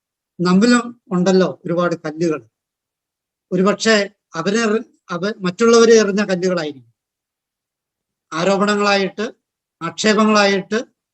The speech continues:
ചില, ആ, ഓഞ്ഞ നോട്ടങ്ങളായിട്ട്, ചില, ആ, ആ,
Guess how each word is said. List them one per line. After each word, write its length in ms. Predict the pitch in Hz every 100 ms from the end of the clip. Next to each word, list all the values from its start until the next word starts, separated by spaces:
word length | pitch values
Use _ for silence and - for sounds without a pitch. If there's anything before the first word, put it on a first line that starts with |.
| _ _
ചില, 200 | - 190 190 185 175 - -
ആ, 260 | 190 185 180
ഓഞ്ഞ 380 | 185 170 190 208
നോട്ടങ്ങളായിട്ട്, 1000 | 185 170 220 214 208 196 196 185 220 269 _ _ _ _ -
ചില, 200 | 190 196
ആ, 460 | 190 185 - 202 180
ആ, 400 | 175 185 185